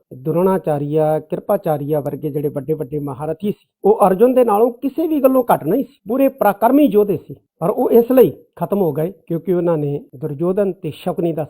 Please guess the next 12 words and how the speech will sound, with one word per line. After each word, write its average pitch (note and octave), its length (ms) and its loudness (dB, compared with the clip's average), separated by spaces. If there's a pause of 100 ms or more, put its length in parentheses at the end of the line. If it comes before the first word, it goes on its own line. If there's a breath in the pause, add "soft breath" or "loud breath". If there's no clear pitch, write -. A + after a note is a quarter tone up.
ਸਾਥ C#3+ 200 -12
ਦਿੱਤਾ C3 300 -18 (160)
ਤੇ A3 80 4
ਧਰਮ G3+ 420 2 (320)
ਦੁਰਯੋਧਨ E3 480 -2
ਤੇ F3 120 -8
ਸ਼ਕੁਨੀ D#3+ 380 -6
ਦੇ D#3+ 100 -4
ਪਾਲੇ D3+ 320 -6
'ਚ D#3 120 -10
ਨਹੀਂ D3+ 220 0
ਸੀ, - 140 -12